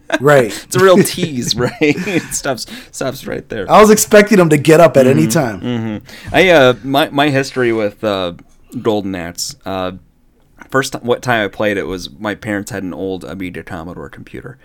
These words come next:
Speaker 2: Uh, back in
Speaker 1: Ooh.
Speaker 2: that day, my uncle had one as well,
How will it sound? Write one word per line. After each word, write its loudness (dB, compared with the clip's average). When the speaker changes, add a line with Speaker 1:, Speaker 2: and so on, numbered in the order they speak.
Speaker 2:
Uh, -6
back 0
in -2
Speaker 1:
Ooh. -10
Speaker 2:
that -2
day, -8
my -8
uncle -6
had -6
one -8
as -12
well, -2